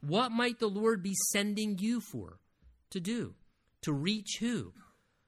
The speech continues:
to serve in what capacity? Look, it doesn't matter where your heart is towards that now. He can give you the heart for what he sends you to do.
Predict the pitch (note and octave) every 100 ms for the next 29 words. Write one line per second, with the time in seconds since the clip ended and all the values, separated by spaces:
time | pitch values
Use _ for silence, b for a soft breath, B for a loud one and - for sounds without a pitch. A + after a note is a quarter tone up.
0 | b - D3+ - F#3+ A3 A3+ A3+ G#3+ A3
1 | A3 G#3 A3 A3 A#3 - F#3+ C3 G2+ b
2 | b b b - A3+ G3 D3+ A3+ A#3 G3+
3 | A3+ G3 D#3+ G#3 A3+ F3+ F#3+ F#3+ F3+ -
4 | F#3+ D#3 E3 E3+ A3 G#3 D#3 A3+ A3 G3
5 | C#3 G#3+ G#3 G#3+ E3 D3 - G#3 F3 -
6 | D#3 C#3+ D3 C#3 - E3+ D#3+ C3+ C3+ B2+
7 | A#2 A2